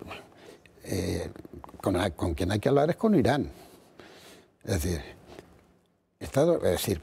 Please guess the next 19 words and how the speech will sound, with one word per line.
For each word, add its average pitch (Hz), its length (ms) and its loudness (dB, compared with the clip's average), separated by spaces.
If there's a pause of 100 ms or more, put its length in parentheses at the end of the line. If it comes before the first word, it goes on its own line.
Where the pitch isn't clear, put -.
igual 78 260 2
que - 100 0
han 123 80 4
hablado 123 220 4
con 107 160 0
Arabia 110 320 4
Saudita, 101 540 0 (960)
llamó 107 480 2
asesino 98 920 -2 (240)
a, 76 160 -2 (200)
a - 100 -2
bin 98 180 2
Salman, 87 600 -2
eh, 85 280 -4
Biden 95 440 0
cuando 85 240 -2
tomó - 220 0
<laughs> - 140 2
posesión. 95 640 2